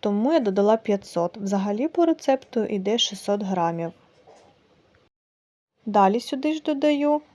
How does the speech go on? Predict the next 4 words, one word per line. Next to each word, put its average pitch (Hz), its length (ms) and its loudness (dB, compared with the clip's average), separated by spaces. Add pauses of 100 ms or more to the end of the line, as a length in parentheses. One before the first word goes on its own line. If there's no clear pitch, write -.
одну 220 460 0
чайну 175 540 -4
ложку 233 460 -4
розпушувача. 196 960 -6